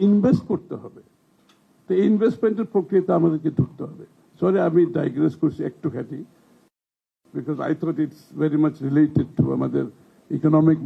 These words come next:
model and economic issues that we are trying to plan। আর বাংলাদেশে থিয়েটার,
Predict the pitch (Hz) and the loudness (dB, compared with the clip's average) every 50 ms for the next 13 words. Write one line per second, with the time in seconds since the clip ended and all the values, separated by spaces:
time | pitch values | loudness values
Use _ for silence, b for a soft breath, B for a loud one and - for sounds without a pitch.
0 | 147 151 151 139 160 156 147 147 147 - _ _ _ _ _ _ - - 135 131 | 2 2 2 2 2 2 2 2 0 -2 _ _ _ _ _ _ -4 -2 -2 -2
1 | - - 127 139 139 143 147 143 - 135 127 - - 143 131 - - - - b | -2 -2 0 0 2 0 0 0 -2 -6 -6 -2 -2 -2 -2 -2 -4 -12 -20 b
2 | b b b b b _ - _ _ _ _ _ _ _ _ _ _ _ _ _ | b b b b b _ -20 _ _ _ _ _ _ _ _ _ _ _ _ _
3 | _ _ _ _ - - 143 143 139 - 151 147 147 156 147 151 - 151 143 127 | _ _ _ _ -4 -2 -2 -2 -2 -2 0 2 2 2 2 0 -2 -4 -4 -4
4 | 117 - 135 - - - - - - - 190 190 B B B B B B 180 190 | -4 -4 -6 -8 -6 -6 -6 -4 -2 -2 -4 -4 B B B B B B 0 0
5 | 220 240 240 226 233 214 - _ _ _ _ _ _ _ _ _ _ _ _ _ | 2 2 2 4 4 2 2 _ _ _ _ _ _ _ _ _ _ _ _ _
6 | _ _ _ _ _ _ _ _ _ _ _ _ _ _ _ _ - - 247 240 | _ _ _ _ _ _ _ _ _ _ _ _ _ _ _ _ -4 0 0 0
7 | 233 - 156 147 135 127 127 - _ _ _ _ _ _ _ _ _ _ _ - | 0 -2 -6 -10 -14 -18 -20 -20 _ _ _ _ _ _ _ _ _ _ _ 0
8 | - 254 277 277 - - 175 - - | 0 2 2 -2 -2 -2 -4 -4 -4